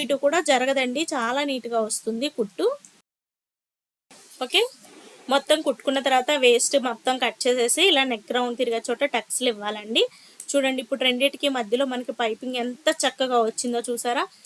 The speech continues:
సింగిల్ ఫుట్స్తో కూడా ఇంత నీట్ ఫినిషింగ్ అయితే రాదండి.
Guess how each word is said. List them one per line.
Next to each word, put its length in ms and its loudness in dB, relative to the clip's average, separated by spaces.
సింగిల్ 400 0
ఫుట్స్తో 320 0
కూడా 140 2
ఇంత 200 -4
నీట్ 240 -6
ఫినిషింగ్ 460 -4
అయితే 200 -2
రాదండి. 600 -6